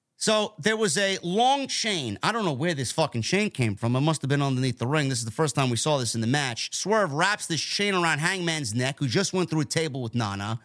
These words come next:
Wrapped this thing around his neck, throws it around the fucking steel post, pulls on the chain as he was hanging the Hangman. Swerve let go. Hangman collapsed to the ground.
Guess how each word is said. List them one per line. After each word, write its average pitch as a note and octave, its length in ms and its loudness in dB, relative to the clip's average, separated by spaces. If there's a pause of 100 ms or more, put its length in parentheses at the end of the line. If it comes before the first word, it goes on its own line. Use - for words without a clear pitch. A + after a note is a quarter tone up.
(400)
Wrapped A3+ 420 4
this G#3+ 220 0
thing G#3 220 0
around F3+ 300 2
his B2 200 -2
neck, G#3 360 2
throws A#3+ 440 2
it A3+ 60 0
around G3+ 400 2
the E3 80 -2
fucking G3+ 380 0
steel G#3 260 0
post, C3 500 -2 (380)
pulls C#4+ 360 2
on A#3 200 2
the G#3+ 80 2
chain G#3 420 -2
as E3 220 0
he F3 80 -4
was E3 220 -2 (220)
hanging A3 640 -2
the F#3+ 160 0
Hangman. D3+ 880 0 (440)
Swerve C4+ 500 2
let A3+ 320 0
go. D3 360 0
Hangman A#3+ 520 0
collapsed A3 500 -2
to F3 60 -10
the F3+ 100 -2
ground. C#3+ 480 0